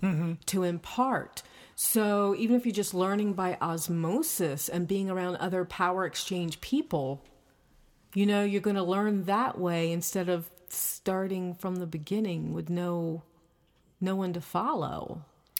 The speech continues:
Speaker 1: Granted,
Speaker 2: Uh,
Speaker 1: but,
Speaker 2: yeah.
Speaker 1: but because the more time went by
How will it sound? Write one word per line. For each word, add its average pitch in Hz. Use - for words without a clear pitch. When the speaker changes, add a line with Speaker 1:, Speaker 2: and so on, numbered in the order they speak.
Speaker 1:
Granted, 226
Speaker 2:
Uh, -
Speaker 1:
but, 226
Speaker 2:
yeah. 226
Speaker 1:
but 214
because 226
the -
more 220
time 220
went 175
by 180